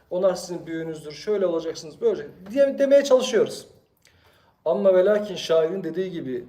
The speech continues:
bu zamana ahir oldu, hürmeti kaldırdılar. Hubbu fillah birbiriyle sohbeti kaldırdılar. Allah için oturup da sohbet edecek bir meclis de kalmadı. Aa, siz, sizin büyük nimet içerisindesiniz. E,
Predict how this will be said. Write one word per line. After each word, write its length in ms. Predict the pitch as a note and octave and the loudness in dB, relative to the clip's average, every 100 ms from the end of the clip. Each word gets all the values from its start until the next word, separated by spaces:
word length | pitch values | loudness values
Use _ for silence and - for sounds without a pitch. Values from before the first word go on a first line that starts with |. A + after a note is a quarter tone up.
| C#3+ | -16
bu 80 | D#3+ | -6
zamana 520 | E3+ D#3+ D#3 F3 D3+ | -4 -2 -2 0 -2
ahir 240 | C3+ G3+ | -2 -4
oldu, 240 | F3+ C3 B2+ | -6 -6 -10
hürmeti 400 | C#3+ D#3 E3 - | -10 -8 -8 -6
kaldırdılar. 720 | F#3 E3 C#3+ C3 F3 A#3 A#3 - - _ _ - | -4 -4 -4 -8 -2 -2 -2 -8 -20 _ _ -6
Hubbu 280 | G#3+ F3+ | -6 -6
fillah 760 | E3 F3 D#3+ D#3+ G3 A3 G#3+ G3 | -10 -10 -4 6 8 8 6 0
birbiriyle 520 | F3 D3+ D#3+ G#3 D#3+ | -8 -8 -6 -4 -4
sohbeti 540 | - D3 - D3 C#3+ G#3+ | -6 -10 -10 -10 -10 -4
kaldırdılar. 440 | F3 C#3 C3 B2+ | -4 -4 -6 -6
Allah 320 | C#3+ D#3 G3 | -6 -4 -4
için 200 | F#3 F#3+ | -4 -8
oturup 280 | D3 F#3 G3+ | -12 -12 -10
da 100 | D3 | -10
sohbet 400 | - C#3 D#3+ F#3 | -8 -10 -8 -10
edecek 340 | D3+ D#3+ F3+ | -10 -10 -10
bir 60 | F3+ | -10
meclis 400 | D3+ C3+ G#3+ - | -10 -8 -10 -8
de 100 | C#3+ | -8
kalmadı. 360 | C#3+ C3 - - _ _ _ _ - - | -6 -8 -10 -16 _ _ _ _ -20 -8
Aa, 160 | C#3 C#3+ | -6 -4
siz, 320 | F#3 - - - _ _ | -8 -16 -20 -20 _ _
sizin 340 | - F3 F#3+ | -12 -8 -6
büyük 280 | E3+ G#3+ G3+ | -4 -4 -6
nimet 460 | E3+ F3 F3 - - | -6 -4 -6 -6 -10
içerisindesiniz. 920 | F#3 D#3+ - F3 G#3 A3 A3 G#3+ - - _ _ - | -8 -8 -6 -6 -4 -4 -4 -6 -10 -20 _ _ -6
E, 160 | C#3 | -4